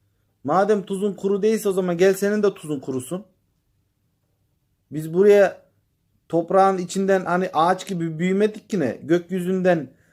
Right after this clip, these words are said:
hani zembille inmedik ki ne? Almanya, hani Almanya'dayız ya, o yüzden diyorlar.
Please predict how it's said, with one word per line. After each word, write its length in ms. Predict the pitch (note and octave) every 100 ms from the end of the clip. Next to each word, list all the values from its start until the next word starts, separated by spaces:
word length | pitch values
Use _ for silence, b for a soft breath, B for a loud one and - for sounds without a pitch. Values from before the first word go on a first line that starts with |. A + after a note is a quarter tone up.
| _
hani 180 | - E3
zembille 500 | D#3+ F3 F#3 F#3+ F#3+
inmedik 500 | F3 F3 F#3 G3 -
ki 100 | -
ne? 240 | B2 G#2 - _ _
Almanya, 420 | C3+ D3+ F3+ F3+
hani 180 | C#3 D3+
Almanya'dayız 720 | C3+ D3+ E3+ F#3+ F#3+ A3+ F3
ya, 80 | C3
o 140 | D#3+
yüzden 340 | F#3+ D#3+ C#3 A#2
diyorlar. 340 | A2 G2+ F#2+